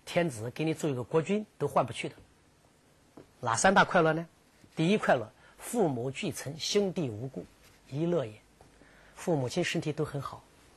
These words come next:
兄弟也没有什么大的，啊，这个灾难和不幸，都很健康，快乐啊。从这句话可以看出来，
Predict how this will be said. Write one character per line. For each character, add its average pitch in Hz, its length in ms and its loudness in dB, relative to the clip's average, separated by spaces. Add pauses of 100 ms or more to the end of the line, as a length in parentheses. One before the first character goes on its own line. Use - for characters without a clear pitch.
(1700)
兄 208 340 4
弟 165 260 2 (360)
也 123 280 -2 (320)
没 143 140 -2
有 147 80 0
什 135 160 -2
么 131 80 -4
大 - 220 0
的， 104 100 -6 (1040)
啊， - 160 -18 (960)
这 - 100 -8
个 113 80 -6
灾 156 220 2
难 160 180 2 (120)
和 - 160 -10
不 123 100 -4
幸， 131 240 -2 (720)
都 156 140 0
很 110 160 -4
健 - 180 -4
康， - 240 -10 (1600)
快 - 280 -2
乐 101 100 -8
啊。 - 280 -14 (1120)
从 - 140 -6
这 165 100 2
句 139 80 2
话 127 140 2
可 - 120 -6
以 117 40 -4
看 - 180 -4
出 104 80 -10
来， 95 160 -14